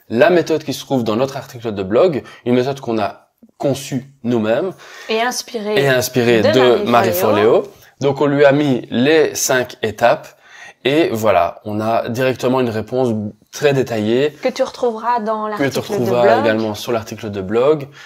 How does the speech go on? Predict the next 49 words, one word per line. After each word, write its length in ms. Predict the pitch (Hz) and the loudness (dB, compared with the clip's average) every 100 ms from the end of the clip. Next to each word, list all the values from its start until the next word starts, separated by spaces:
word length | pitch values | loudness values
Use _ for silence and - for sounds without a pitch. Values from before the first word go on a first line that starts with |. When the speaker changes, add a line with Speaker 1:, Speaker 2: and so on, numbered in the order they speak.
| - - | -20 -10
Speaker 1:
Euh, 340 | 110 110 110 110 | -2 0 0 -2
et 60 | 110 | -2
donc 180 | 123 131 | -2 -2
on 60 | |
te 60 | 113 | -4
laisse, 220 | 107 - - - | -6 -8 -14 -18
on 80 | - | -18
te 120 | 95 | -6
laisse 200 | 120 127 | -2 -2
découvrir 460 | 110 107 107 113 110 | -4 -6 -6 -6 -6
ça. 480 | - 113 127 - - | -2 0 2 0 -2
Mais 400 | 107 110 120 123 | -6 -2 -2 -2
voilà, 320 | 104 98 80 | -4 -6 -6
ça 160 | - 113 | -6 -6
te 60 | - | -4
permet 520 | 120 131 147 - - | -2 2 2 0 -4
tout 100 | - | -10
simplement 500 | 151 139 127 117 131 | -6 -6 -4 -6 -6
d'accélérer, 840 | 113 120 139 - 139 123 123 110 110 _ _ _ _ - | -6 -4 -4 -2 0 0 0 -2 -6 _ _ _ _ -8
euh, 440 | 107 101 98 95 92 | -6 -4 -4 -6 -2
la 120 | 131 | 2
mise 140 | 165 | 4
en 60 | 151 | 2
pratique 540 | - 120 131 - - _ _ - | 0 -4 -8 -10 -16 _ _ -12
de 220 | 117 143 | -4 -2
ton 180 | 139 123 | 0 -2
étude 180 | 110 117 | -2 -4
de 80 | 107 | -4
marché. 460 | 98 - 120 147 - - - | -6 -6 -6 -6 -10 -20 -10
Et 60 | 110 | -2
donc 140 | 120 131 | 0 0
on 40 | |
espère 300 | 117 - 151 | 0 -2 -6
que 80 | 120 | -6
cette 240 | - 123 | -6 -6
vidéo 440 | 117 131 120 127 135 | -4 -2 2 2 0
t'aura, 480 | 120 110 113 101 - | 0 2 2 2 -6
euh, 240 | 98 95 90 - - - - _ | -6 -8 -12 -20 -20 -20 -20 _
inspiré 720 | 147 143 - 123 110 127 165 _ _ _ | -2 -2 -4 0 0 0 -4 _ _ _
pour 160 | 156 156 | -2 0
justement 640 | 123 - 117 131 147 - | -2 -2 2 2 2 -2
faire 480 | - 143 143 143 113 | 0 4 4 4 -2
en 60 | |
sorte 260 | 107 139 135 | -2 -2 -2
que 100 | 120 | -10
tu 280 | 107 139 143 | -8 -4 -4
fasses 300 | - 151 143 | -4 -4 -4
cette 180 | 135 127 | -6 -8
étude, 180 | 120 | -8